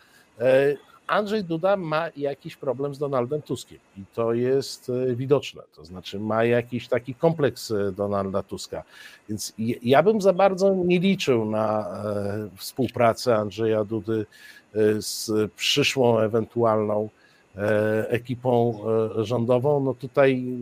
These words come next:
raczej, raczej, e, raczej, raczej nie, chyba że będą wobec niego stosowane takie, mm, takie numery, jakie się czasami stosuje wobec dzieci, że się podsuwa jakąś propozycję po to, żeby dziecko zrobiło na nie i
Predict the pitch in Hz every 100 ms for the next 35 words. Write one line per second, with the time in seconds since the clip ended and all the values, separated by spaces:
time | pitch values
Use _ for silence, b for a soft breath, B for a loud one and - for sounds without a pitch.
0 | 123 113 107 101 _ _ _ _ b b
1 | b - 143 175 160 147 139 139 - 127
2 | 123 107 117 113 107 127 127 131 123 120
3 | 127 123 160 175 165 160 147 131 160 170
4 | 156 156 147 151 165 156 160 - 147 123
5 | 139 165 165 156 B B B - 139 -
6 | 147 143 - 123 131 131 123 135 120 143
7 | - 143 135 139 170 170 147 151 143 143
8 | 139 - 151 151 139 - 127 - 135 127
9 | 113 120 110 117 98 87 123 120 - 85
10 | 92 92 - 98 95 b b b - 120
11 | - 175 160 151 131 139 127 - 127 135
12 | 127 127 135 120 123 123 113 110 98 120
13 | 120 - 110 104 104 110 110 117 113 110
14 | 151 220 226 -